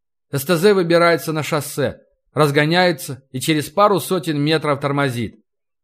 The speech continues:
На шоссе стоит М-ка. Возле неё начальство, не поймёшь, в каких чинах. Но большое начальство маленькому М-ке не дают. "Построились", бросает Костромитин,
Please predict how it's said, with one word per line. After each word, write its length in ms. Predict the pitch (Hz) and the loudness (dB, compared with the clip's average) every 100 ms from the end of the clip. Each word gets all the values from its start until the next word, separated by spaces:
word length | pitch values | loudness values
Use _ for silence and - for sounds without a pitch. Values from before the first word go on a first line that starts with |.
| _ | _
На 120 | 160 | -4
шоссе 420 | 147 175 - 196 | 0 0 0 -2
стоит 520 | 170 - 165 165 - - | -2 0 2 0 -2 -2
М-ка. 520 | 160 139 110 92 _ _ _ _ | -2 -2 -4 -10 _ _ _ _
Возле 320 | 135 160 165 | 2 2 2
неё 260 | 165 165 160 | 0 2 0
начальство, 640 | 156 - 165 127 - 117 | -2 0 0 0 -4 -4
не 140 | 131 | -2
поймёшь, 420 | 139 165 175 139 - | 2 2 2 -2 -4
в 80 | |
каких 360 | - 151 143 131 | -4 -4 -2 -6
чинах. 520 | - 143 143 101 - _ _ _ _ _ _ _ | -4 -4 -2 -4 -8 _ _ _ _ _ _ _
Но 160 | 143 170 | 0 2
большое 480 | 147 147 - 190 175 | 4 2 2 2 2
начальство 600 | 156 - 143 131 - 123 | 0 0 0 0 -4 -4
маленькому 600 | 120 151 156 143 147 143 | 0 2 0 -2 -2 -2
М-ке 340 | 147 151 131 | -2 -4 -4
не 120 | 139 135 | -4 0
дают. 520 | 135 135 147 135 - _ _ _ _ _ _ | 2 2 0 -2 -8 _ _ _ _ _ _
"Построились", 640 | - 139 196 185 147 123 - _ _ _ | -4 -2 2 4 4 0 -8 _ _ _
бросает 460 | 120 156 - 160 156 | 0 0 2 0 0
Костромитин, 920 | 143 - 151 156 175 175 143 - _ | -6 -4 -2 0 0 -2 -6 -8 _